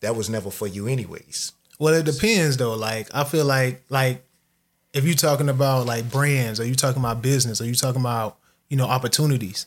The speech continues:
Speaker 2: and it's like you share a viewpoint. It depends, for me, it depends on where it's coming from. Like, if it's this just a personal viewpoint,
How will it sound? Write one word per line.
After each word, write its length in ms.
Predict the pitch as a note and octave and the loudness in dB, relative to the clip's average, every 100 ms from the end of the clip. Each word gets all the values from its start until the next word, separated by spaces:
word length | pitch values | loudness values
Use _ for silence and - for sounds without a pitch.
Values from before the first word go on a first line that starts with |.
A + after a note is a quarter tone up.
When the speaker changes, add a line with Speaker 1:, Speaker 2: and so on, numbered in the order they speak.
| _ _ - | _ _ -2
Speaker 2:
and 140 | B2+ | 0
it's 140 | B2+ B2+ | 2 2
like 180 | A2 | 0
you 80 | C#3+ | 0
share 300 | C#3+ D3 C3 | 2 2 2
a 40 | A#2 | 2
viewpoint. 460 | D3+ C#3+ C#3 B2+ | 0 0 0 0
It 40 | C3+ | 0
depends, 440 | D#3+ D3+ D3+ - | 0 0 -2 -4
for 140 | - | 0
me, 180 | D3 F3 | 2 4
it 80 | D3+ | 2
depends 380 | C3+ D3+ D3 C3+ | 2 2 2 2
on 120 | B2+ | 2
where 180 | C#3 C3+ | 2 2
it's 100 | C3 | 2
coming 260 | D3+ C3+ | 0 0
from. 260 | A#2 A2 F#2+ | -2 -6 -8
Like, 160 | G2 G#2+ | -8 -6
if 140 | A2+ | -2
it's 180 | C3+ B2+ | 0 0
this 220 | C3 A2+ | 0 -2
just 280 | A#2+ G#2+ D#2 | -2 -2 -4
a 80 | - _ | -6 _
personal 360 | - D#3+ D3 D3 | 0 2 2 0
viewpoint, 560 | C#3 D3+ C3+ D3 C#3+ | 0 -2 0 0 0